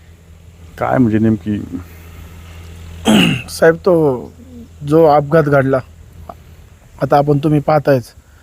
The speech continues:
Speaker 2: हा, म्हणजे, आमच्या स्वप्नात पण नव्हता असा प्रकार घडेल. पंकजदादा सकाळी आगा-,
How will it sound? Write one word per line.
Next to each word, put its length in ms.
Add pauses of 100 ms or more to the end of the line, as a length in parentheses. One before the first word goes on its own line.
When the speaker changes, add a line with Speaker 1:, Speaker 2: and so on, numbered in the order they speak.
(260)
Speaker 2:
हा, 160
म्हणजे, 260 (1400)
आमच्या 180
स्वप्नात 280
पण 160
नव्हता 220
असा 160
प्रकार 280
घडेल. 260 (720)
पंकजदादा 500
सकाळी 440 (1700)
आगा-, 340